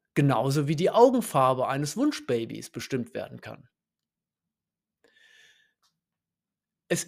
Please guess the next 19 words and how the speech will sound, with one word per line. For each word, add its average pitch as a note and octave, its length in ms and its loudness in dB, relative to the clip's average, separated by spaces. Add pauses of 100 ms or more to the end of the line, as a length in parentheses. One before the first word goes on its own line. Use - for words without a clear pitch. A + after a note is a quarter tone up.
ebnet B3+ 500 0 (240)
nicht A3 300 -2
nur G3+ 440 -2 (640)
den D3 260 -2
Weg E3+ 360 2
zum C3+ 240 -6
Designer C3 560 -2
Baby, E3 640 -4 (360)
sondern F3 720 -2 (300)
im D3 180 -2
Prinzip A#3+ 720 -8 (160)
zum B2+ 300 -6
Designer C#3+ 840 -2
alles F#3+ 640 -2 (840)
in C#3 160 -4
der A#2+ 160 -6
Welt A#2 420 -12 (140)
der C#3+ 100 -4
Biologie. C3 680 -8